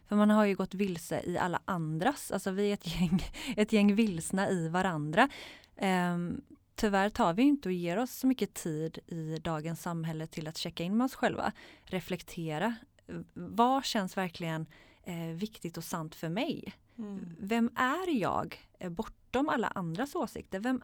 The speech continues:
Speaker 1: är jag liksom där under på riktigt?
Speaker 2: Mm.
Speaker 1: Vad känner jag? Vad vill jag göra med mitt liv?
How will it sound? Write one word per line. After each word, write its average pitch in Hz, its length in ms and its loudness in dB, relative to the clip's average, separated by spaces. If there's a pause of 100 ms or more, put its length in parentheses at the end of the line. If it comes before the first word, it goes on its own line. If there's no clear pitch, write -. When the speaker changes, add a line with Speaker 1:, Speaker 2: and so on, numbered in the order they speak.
Speaker 1:
är 214 300 -2
jag 214 280 -2
liksom 180 280 -6
där 175 260 -4
under 165 380 -2
på 175 180 -6
riktigt? - 640 -8 (100)
Speaker 2:
Mm. 190 260 -8 (140)
Speaker 1:
Vad 240 160 2
känner 220 540 0
jag? 196 580 -2
Vad 262 380 -2
vill 220 300 0
jag 240 260 0 (180)
göra 202 160 0
med 170 140 -2
mitt - 280 -8
liv? - 240 -8